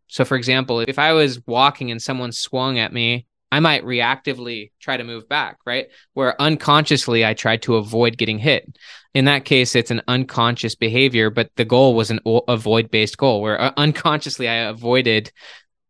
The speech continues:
being hit in the face. I still had a goal, which was simply to avoid being punched. I think that life presents us with an interesting situation where I think that the process of waking up is realizing that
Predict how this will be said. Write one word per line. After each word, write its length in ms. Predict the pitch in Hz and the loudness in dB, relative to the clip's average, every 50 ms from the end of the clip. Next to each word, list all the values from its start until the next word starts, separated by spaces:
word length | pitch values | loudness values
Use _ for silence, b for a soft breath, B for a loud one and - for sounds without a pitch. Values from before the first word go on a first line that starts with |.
| _ _ _ _ | _ _ _ _
being 200 | - 131 127 120 | 2 2 2 2
hit 160 | 101 135 127 | 0 0 -2
in 60 | - 120 | -2 -4
the 80 | 113 | -4
face. 500 | - - 127 87 71 135 - - - - _ _ - - | 0 0 0 0 0 -2 -6 -8 -8 -10 _ _ -4 -2
I 60 | 123 | -2
still 220 | 123 - 180 151 | 0 2 4 4
had 120 | 139 127 113 | 4 4 2
a 60 | 113 | 2
goal, 300 | 104 127 139 127 110 110 | 4 4 4 6 4 2
which 120 | 110 - | 2 0
was 160 | - 113 104 - | 0 -2 0 0
simply 260 | - 117 - 117 110 | 0 0 -2 -4 -2
to 160 | - 120 110 | 0 0 -2
avoid 300 | 101 101 110 107 110 104 | 0 0 0 0 0 0
being 220 | 104 104 104 104 | -2 -4 -6 -6
punched. 460 | - - 127 117 104 - - - - - - - | -4 -2 -2 -2 -2 -4 -8 -12 -14 -16 -10 -4
I 20 | |
think 240 | - 202 214 - - | -2 -2 -2 0 2
that 320 | 208 190 156 135 98 - - _ _ | 4 6 6 6 4 2 -2 _ _
life 240 | 131 127 135 143 - | 0 2 2 2 0
presents 300 | - 160 147 147 139 135 | 0 0 2 2 2 0
us 100 | 123 - | -2 -2
with 80 | 123 | -2
an 80 | 120 120 | -2 0
interesting 500 | 117 117 - - - 113 113 110 107 107 | -2 -2 -2 -2 -4 -4 -2 -4 -6 -6
situation 720 | - - 123 - 123 113 117 120 123 - - 113 107 104 | -4 -4 -2 0 2 2 4 4 2 0 -2 -4 -2 0
where 480 | 104 104 107 104 104 104 101 104 113 113 - _ _ _ _ _ _ _ _ _ _ _ _ _ _ _ _ _ _ - - | 0 2 2 4 2 2 0 -2 -4 -10 -18 _ _ _ _ _ _ _ _ _ _ _ _ _ _ _ _ _ _ -6 -4
I 80 | 131 | 0
think 200 | 127 156 160 143 | 2 2 2 2
that 180 | - 127 113 - | 2 -2 0 0
the 140 | - 117 110 - - | -2 -2 -2 -4 -4
process 480 | - 139 127 127 131 - 135 127 - | 0 4 4 4 4 4 0 0 0
of 140 | - 113 117 | -2 -4 -2
waking 400 | 113 117 120 120 - 120 110 117 | 0 0 0 0 0 -4 -2 -2
up 160 | 123 123 - | -2 0 -2
is 160 | 117 104 123 117 | -4 -4 -2 0
realizing 640 | 120 135 131 123 117 113 113 117 110 117 113 113 | 2 4 4 4 4 4 2 2 0 -2 -2 -2
that 160 | 113 110 - | -2 -4 -4